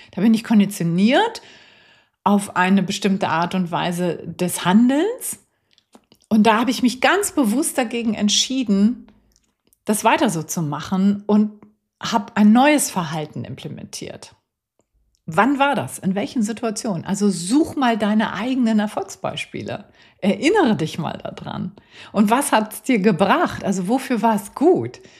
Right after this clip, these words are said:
Ja, also geh da mal in deine Geschichte rein und schau mal, wo hast du mal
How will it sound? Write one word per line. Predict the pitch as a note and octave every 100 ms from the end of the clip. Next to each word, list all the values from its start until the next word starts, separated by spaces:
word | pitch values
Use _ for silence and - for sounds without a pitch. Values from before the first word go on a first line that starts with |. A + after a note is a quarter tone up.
| _
Ja, | F#3 A3
also | G#3 G3+
geh | A3+
da | C#4
mal | B3 A3
in | G3+
deine | G#3 G3+ F#3+
Geschichte | F#3+ - F4+ F#4 A#3
rein | G3 G3 F#3+
und | G3+
schau | - F#4 E4+
mal, | F3 E3
wo | F#3 C4
hast | C#4+ -
du | C4
mal | A#3+ B3 C4